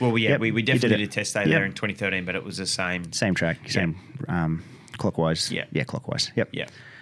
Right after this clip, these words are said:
Speaker 2: Good, yeah, good
Speaker 1: Can
Speaker 2: fun track.
Speaker 1: confirm.
Speaker 2: Hey, there, that's cool, mate, 'cause I literally was talking to someone, I was up at this, um, Queensland Superbikes, um, or, yeah, Queensland Road Race Championships a few weeks ago.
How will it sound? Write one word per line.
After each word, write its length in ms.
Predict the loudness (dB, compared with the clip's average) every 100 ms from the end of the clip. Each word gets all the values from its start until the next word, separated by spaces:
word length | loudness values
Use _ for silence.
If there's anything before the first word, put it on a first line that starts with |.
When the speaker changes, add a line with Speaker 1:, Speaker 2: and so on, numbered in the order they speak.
| -20 -14 -2
Speaker 2:
Good, 200 | 0 2
yeah, 100 | 2
good 160 | 4 4
Speaker 1:
Can 60 | 4
Speaker 2:
fun 120 | 2
track. 180 | 2 0
Speaker 1:
confirm. 280 | -2 -4 -10 -18 -4
Speaker 2:
Hey, 180 | 0 2
there, 220 | 4 6
that's 160 | 6 6
cool, 180 | 6 6
mate, 180 | 6 4
'cause 180 | 4 6
I 220 | 6 6
literally 380 | 4 4 6 6
was 140 | 4
talking 260 | 4 4 4
to 80 | 4
someone, 280 | 4 4
I 40 | 4
was 100 | 2
up 120 | 0
at 60 | -2
this, 140 | 0
um, 500 | 0 2 2 0 -2 -8
Queensland 360 | 0 2 2 2
Superbikes, 580 | 0 0 -2 -2 -6 -8 -6 -2
um, 520 | 0 -2 -2 -6 -8 -8
or, 160 | -8 -10 _ _ -4
yeah, 100 | 0
Queensland 320 | 0 2 2
Road 160 | 2 0
Race 120 | -2
Championships 460 | -2 -2 -2 -4 -4
a 40 |
few 180 | 0 2
weeks 180 | 2 2
ago. 220 | 2